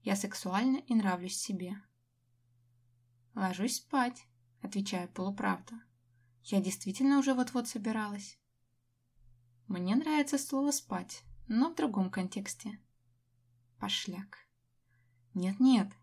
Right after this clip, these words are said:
я планирую укрыться одеялом, закрыть глаза и уснуть. С мыслями обо мне и смайлик с зачёркнутой цифрой восемнадцать.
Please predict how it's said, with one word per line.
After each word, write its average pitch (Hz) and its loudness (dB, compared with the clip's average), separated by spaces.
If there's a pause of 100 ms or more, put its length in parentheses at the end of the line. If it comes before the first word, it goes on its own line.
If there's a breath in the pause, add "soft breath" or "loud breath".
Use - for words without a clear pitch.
(160)
я 196 0
планирую 214 4
укрыться 202 -2
одеялом, 202 -2
закрыть 196 -4
глаза 185 -2
и - 0
уснуть. 208 -4 (1000)
С - -10
мыслями 190 0
обо 190 -2
мне 180 0 (880)
и 349 0
смайлик 247 4
с 254 -4
зачёркнутой 220 0
цифрой 202 -6
восемнадцать. - -6